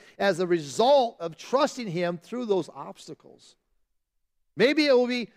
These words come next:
a, a new changed heart. Maybe there'll be a, a new attitude. Maybe it'll be a forgiving spirit. Maybe it'll be greater patience. Or maybe you'll get a, you'll get a facelift. Your, your, your countenance in your life will go from despair and doom and gloom,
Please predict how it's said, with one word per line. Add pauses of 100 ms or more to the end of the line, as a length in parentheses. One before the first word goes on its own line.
(120)
a,
a
new
changed
heart. (480)
Maybe
there'll
be (260)
a, (140)
a
new
attitude. (320)
Maybe
it'll
be
a
forgiving
spirit. (300)
Maybe
it'll
be
greater
patience. (260)
Or
maybe
you'll
get
a,
you'll
get
a
facelift. (680)
Your,
your,
your
countenance
in
your
life (220)
will
go
from
despair
and
doom
and
gloom,